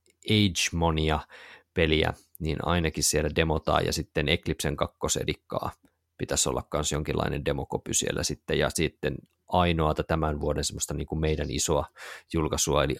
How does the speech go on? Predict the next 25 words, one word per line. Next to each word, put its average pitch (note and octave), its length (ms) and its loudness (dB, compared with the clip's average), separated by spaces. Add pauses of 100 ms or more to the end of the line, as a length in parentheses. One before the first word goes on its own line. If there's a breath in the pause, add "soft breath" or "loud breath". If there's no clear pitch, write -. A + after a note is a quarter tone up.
Amulia E2 560 2 (140)
myöskin - 440 -6
sit - 200 -6
siellä C2+ 280 -2
demotetaan, - 600 -4
mutta - 200 -6
mitä D#2+ 200 -2
muuta B2+ 320 6
siellä E2+ 260 2
sitten - 300 -2 (640)
on D2+ 180 -2 (140)
tarjolla, D#2+ 500 2 (560 loud breath)
niin D#2 180 0 (240)
se - 120 0
selviää D2 500 2
sitten D2+ 300 -4
mullekin D#2 460 -2
vasta - 300 -4
ehkä - 200 -14
tossa - 280 -4
vähän D2 180 -4
myöhemmin. D#2 840 2 (1000 loud breath)
Niin E2 200 2
ne A2 100 6
mä G2 260 4